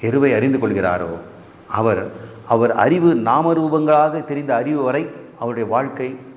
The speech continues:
ஆனந்தமாக இருக்கிறது என்று சொல்லப்படுது. நீ ஐந்து சாஸ்திரங்களை படிச்சிருந்தீன்னா, அந்த ஐந்து சாஸ்திர நாமரூபம் வரை உன்னுடைய வாழ்க்கை ஆனந்தமாக இருக்கும். அந்த சாஸ்திரத்துக்கு அப்பாற்பட்டதெல்லாம் உனக்கு கிடைக்காது. அந்த எல்லைக்குள் மட்டும்தான்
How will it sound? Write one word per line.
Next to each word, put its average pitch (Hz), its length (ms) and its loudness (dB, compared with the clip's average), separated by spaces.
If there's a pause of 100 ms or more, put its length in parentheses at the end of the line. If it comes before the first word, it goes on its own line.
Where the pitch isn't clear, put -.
(140)
ஆனந்தமாக 110 640 -4
இருக்கிறது 87 540 -14 (240)
என்று 95 240 -14
சொல்லப்படுது. 107 400 -16 (1300)
நீ 123 400 -2 (300)
ஐந்து 165 300 4
சாஸ்திரங்களை 151 560 -2
படிச்சிருந்தீன்னா, 110 680 -4 (340)
அந்த 131 220 0
ஐந்து 180 320 2
சாஸ்திர 165 440 -2
நாமரூபம் 147 560 0
வரை 147 220 2
உன்னுடைய 135 360 -2
வாழ்க்கை 123 420 -2 (180)
ஆனந்தமாக 110 560 -6
இருக்கும். 87 280 -14 (380)
அந்த 143 200 0
சாஸ்திரத்துக்கு 170 500 0
அப்பாற்பட்டதெல்லாம் 170 640 0
உனக்கு 127 100 -8
கிடைக்காது. 92 460 -12 (840)
அந்த 127 180 -4
எல்லைக்குள் 147 460 0
மட்டும்தான் 123 600 -4